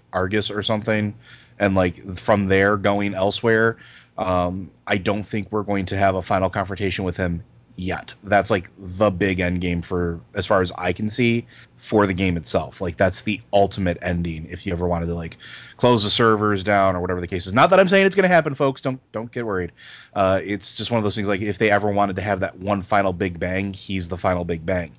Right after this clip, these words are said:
I do think we will see touches of him, maybe, uh,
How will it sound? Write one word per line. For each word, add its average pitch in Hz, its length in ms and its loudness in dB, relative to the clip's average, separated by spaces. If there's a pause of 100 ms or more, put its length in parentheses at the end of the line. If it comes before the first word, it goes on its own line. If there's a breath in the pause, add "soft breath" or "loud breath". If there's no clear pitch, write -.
(360 soft breath)
I 95 140 2
do 107 200 0
think 104 220 -2
we 101 140 0
will 95 180 -2
see 101 640 0 (120)
touches 113 680 2
of 92 200 -2
him, 85 340 -6 (320 soft breath)
maybe, 98 600 0 (100)
uh, 92 380 2